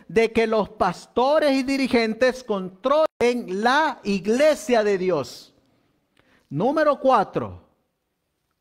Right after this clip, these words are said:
que no se ponga por encima la palabra del hombre por encima de la palabra de Dios.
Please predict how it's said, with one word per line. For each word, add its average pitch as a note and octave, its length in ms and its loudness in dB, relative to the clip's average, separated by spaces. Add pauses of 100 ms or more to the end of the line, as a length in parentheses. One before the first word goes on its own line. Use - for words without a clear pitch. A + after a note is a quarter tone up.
(1800)
que D#3+ 160 -4
no A3+ 240 -4
se B3 200 -2
ponga A#3+ 600 -2
por F#3+ 160 -4
encima G3+ 640 -4
la D#3+ 180 -4
palabra E3 480 -2
del C#3 200 -6
hombre C4 400 -2
por F3+ 460 -4 (100)
encima D4 720 -6 (380)
de C#3 120 -4
la C3 180 -6
palabra D#3 460 -4
de C#3 160 -8
Dios. A2 600 -16